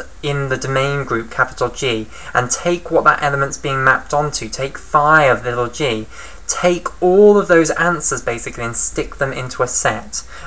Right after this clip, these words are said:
Okay, and that's what is meant by the image of a homomorphism.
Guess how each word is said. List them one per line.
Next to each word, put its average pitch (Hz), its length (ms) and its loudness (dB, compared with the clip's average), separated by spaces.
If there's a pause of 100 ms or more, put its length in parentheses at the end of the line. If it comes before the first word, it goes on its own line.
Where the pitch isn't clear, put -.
Okay, 113 320 2
and 123 240 -2
that's 139 380 4
what 135 100 0
is 135 140 -2
meant 123 300 0
by 120 160 6
the 113 200 -8
image 117 560 -6 (220)
of 127 140 -2
a - 40 2
homomorphism. 117 1000 2